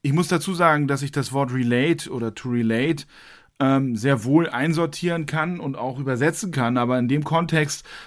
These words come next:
war es für mich natürlich erstmal schon ein wenig perplex, dass ich damit überhaupt nicht gerechnet hatte,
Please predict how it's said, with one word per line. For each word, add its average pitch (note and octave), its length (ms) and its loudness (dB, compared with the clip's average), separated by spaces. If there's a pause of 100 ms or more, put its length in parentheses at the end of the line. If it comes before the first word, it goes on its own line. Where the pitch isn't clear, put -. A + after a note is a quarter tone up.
war A2 140 -8
es A2+ 100 -2
für C#3 80 2
mich C#3+ 160 4
natürlich C#3+ 520 -2
erstmal C3+ 520 0 (280)
schon G3+ 340 2
ein C#3+ 180 2
wenig C#3+ 280 -2
perplex, D3+ 500 -4
dass B2+ 160 -4
ich B2+ 140 -6
damit C3 520 -2
überhaupt B2+ 440 -6
nicht C#3+ 200 -4
gerechnet B2 440 -4
hatte, C3+ 340 0